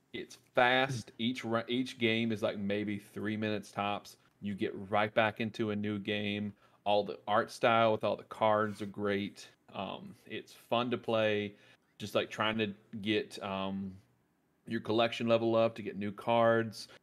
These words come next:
There is, obviously, there's some moments where you can buy and get gold and stuff, but there's barely any gacha,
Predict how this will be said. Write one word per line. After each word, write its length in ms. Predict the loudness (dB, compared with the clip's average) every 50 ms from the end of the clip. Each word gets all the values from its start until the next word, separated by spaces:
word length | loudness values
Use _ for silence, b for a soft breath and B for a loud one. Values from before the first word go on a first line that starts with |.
| _ _ _ _ -4
There 340 | 0 4 4 6 6 4 4
is, 420 | 2 0 -2 -4 -8 -12 -14 -16 -18 _ _ 0
obviously, 380 | 2 2 2 2 0 -2 0 2
there's 200 | 2 2 2 2
some 200 | 0 2 2 2
moments 320 | 2 2 2 0 -2 -2
where 80 | -2 -2
you 80 | -2 -2
can 160 | -2 0 2
buy 360 | 4 4 4 4 4 4 4
and 220 | 2 2 0 -2
get 180 | -4 -4 -4 -4
gold 260 | -2 0 0 0 0 -2
and 60 | -4
stuff, 260 | -2 0 0 0 0
but 180 | 0 -2 -2 0
there's 220 | 0 0 0 0 -2
barely 440 | -2 0 0 2 2 0 -2 -2 -2
any 180 | -4 -4 -4 -4
gacha, 600 | -4 -4 -4 -4 -4 -6 -4 -2 -2 -2 -2